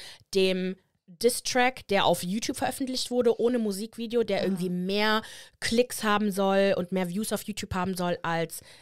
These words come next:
Speaker 1: äh, das Lied von Megan.
Speaker 2: Ja.
Speaker 1: Ähm, wo ich mir auch denke, ja gut, aber man will ja einfach hören, was sie halt darüber
Speaker 2: Klar,
Speaker 1: zu sagen
Speaker 2: klar.
Speaker 1: hat. So, ne? Es muss nicht sein, dass der Diss-Track besser war
Speaker 2: Ja.
Speaker 1: als der von, von Megan.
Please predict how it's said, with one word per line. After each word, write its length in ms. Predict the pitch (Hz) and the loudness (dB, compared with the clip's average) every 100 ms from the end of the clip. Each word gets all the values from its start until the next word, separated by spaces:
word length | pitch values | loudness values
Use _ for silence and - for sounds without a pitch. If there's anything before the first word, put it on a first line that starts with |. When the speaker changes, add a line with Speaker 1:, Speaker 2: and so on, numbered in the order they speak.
| _ | _
Speaker 1:
äh, 200 | 175 175 | 0 0
das 220 | 170 170 | 0 -4
Lied 160 | - 170 | -4 -6
von 320 | - 156 151 - | -4 -2 -2 -2
Megan. 480 | 175 190 233 285 320 | -2 2 2 4 0
Speaker 2:
Ja. 360 | 190 170 165 196 _ | -4 -6 -6 -10 _
Speaker 1:
Ähm, 200 | 196 190 | 4 4
wo 60 | 196 | 4
ich 80 | 208 | 4
mir 80 | |
auch 120 | 196 185 | 2 2
denke, 220 | 185 185 | -2 0
ja 120 | 180 | 0
gut, 220 | 175 185 175 | 0 -2 -4
aber 240 | 156 151 | -6 -6
man 200 | 165 160 | -6 -6
will 80 | 170 | -4
ja 100 | 180 | -4
einfach 220 | 160 165 | -4 -4
hören, 180 | 170 170 | -2 -2
was 160 | 156 - | -4 -4
sie 120 | 160 | -4
halt 180 | 151 143 | -4 -6
darüber 220 | 151 147 | -8 -8
Speaker 2:
Klar, 180 | 196 175 | 0 0
Speaker 1:
zu 40 | |
sagen 260 | 156 175 196 | 2 0 -2
Speaker 2:
klar. 240 | 156 147 | -2 -2
Speaker 1:
hat. 60 | 131 | -4
So, 180 | 139 123 | -6 -6
ne? 160 | 139 | -4
Es 220 | 175 156 - | -4 -4 -6
muss 240 | 180 - | -6 -6
nicht 120 | 175 | -8
sein, 180 | - 165 | -6 -6
dass 100 | 165 | -6
der 140 | - 160 | -4 -6
Diss-Track 480 | 160 - - 165 | -4 -8 -8 -8
besser 340 | - 226 185 151 | -6 -6 -6 -6
war 240 | 151 143 | -4 -4
Speaker 2:
Ja. 220 | 175 160 | -4 -6
Speaker 1:
als 200 | 160 175 | -2 -2
der 160 | - 170 | 2 0
von, 360 | - 170 165 165 | 2 -2 -2 -6
von 360 | - 156 156 - | -4 -4 -4 -2
Megan. 420 | 202 262 156 143 | -2 0 -2 -2